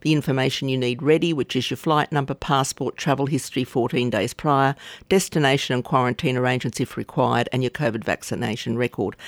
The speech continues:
Now, if you ha-, can't do any of that, you can still do it on arrival, but it, it means that you're gonna have a, a long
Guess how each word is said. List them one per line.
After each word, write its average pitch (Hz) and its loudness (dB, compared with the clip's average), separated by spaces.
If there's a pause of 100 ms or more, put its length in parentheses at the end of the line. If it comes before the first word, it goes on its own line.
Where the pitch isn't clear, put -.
(300)
Now, 151 -2
if 220 0
you 202 4
ha-, 202 0 (140)
can't 175 -2
do 151 4
any 220 6
of 139 2
that, 127 2 (360)
you 175 2
can 190 4
still 165 4 (140)
do 151 6
it 143 0
on 139 2
arrival, 135 2 (100)
but 127 2 (100)
it, 147 2
it 147 0
means 139 0
that - -6
you're 139 0
gonna 131 0
have 127 0
a, 123 2
a 127 0
long 127 0